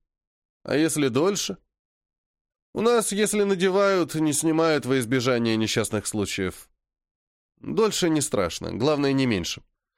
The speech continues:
уверенно ответил Тимофей. Врач задумался, помотылял пальцами в воздухе, как будто пытался подсчитать, сколько у них таких пациентов, потом сделал приглашающий жест и сказал: «Тогда пойдемте».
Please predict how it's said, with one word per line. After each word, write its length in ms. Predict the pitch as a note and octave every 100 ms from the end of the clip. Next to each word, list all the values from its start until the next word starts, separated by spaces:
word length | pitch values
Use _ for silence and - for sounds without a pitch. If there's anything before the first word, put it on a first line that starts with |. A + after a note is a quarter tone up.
| _ -
уверенно 480 | A#2 B2+ F#3+ F3+ D3+
ответил 320 | A2+ G#2 G2+
Тимофей. 520 | G2 F2 - D#2 - _ _ _ _ _ _ _
Врач 320 | - - G#3+ D#3
задумался, 800 | E3 B2+ G2+ E2+ F#2+ - C3+ C3+ A#2
помотылял 480 | A2+ C3+ D3 G#3+ A3+
пальцами 480 | - D3+ C3 B2 G2
в 60 |
воздухе, 580 | E2 F#2+ G#2+ C3+ D#3 F#3+
как 180 | E3+ F3+
будто 220 | A#3+ G3
пытался 480 | - D#3+ E3+ E3+ -
подсчитать, 560 | - - C3+ - D3+ D3
сколько 360 | - G#3+ E3
у 100 | C#3
них 180 | D3 D#3
таких 280 | B2 C3+ C#3
пациентов, 720 | A#2+ - B2+ G3 F#3+ F3 - _ _ _
потом 320 | D3 A3+ A#3
сделал 380 | B2 F3 F#3 E3
приглашающий 720 | C#3+ B2+ B2 - G#2+ F#2+ F#2+
жест 320 | G#2 D3 -
и 140 | - G2+
сказал: 520 | - F#2 E2+ D2 - _ _ _ _ _
«Тогда 320 | G#3+ G#3 A#3+
пойдемте». 640 | - D#3 B2+ C3 B2+ -